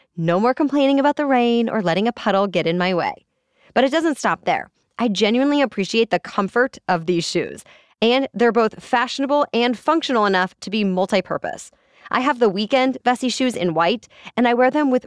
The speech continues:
pretty much everything, socks or no socks, whether I'm going out with friends or going to the park with my family. And because I'm always on the go, I truly appreciate how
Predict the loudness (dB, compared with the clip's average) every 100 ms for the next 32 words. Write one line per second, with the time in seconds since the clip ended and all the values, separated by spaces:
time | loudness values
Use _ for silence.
0 | -8 -12 -2 0 2 0 0 0 0 2
1 | 2 2 -2 -6 -2 -2 -2 -2 2 4
2 | 4 2 0 -2 -4 -10 -20 -6 0 2
3 | 2 0 0 0 -2 -6 -4 0 0 0
4 | -2 0 0 2 0 0 -4 -2 -2 -2
5 | -4 -2 -4 -6 -12 -18 _ _ _ 0
6 | 0 2 2 2 -2 0 2 2 2 0
7 | 0 2 2 2 -2 -12 -4 -4 -2 0
8 | 2 0 -2 -4 0 -2 -2 -4 -4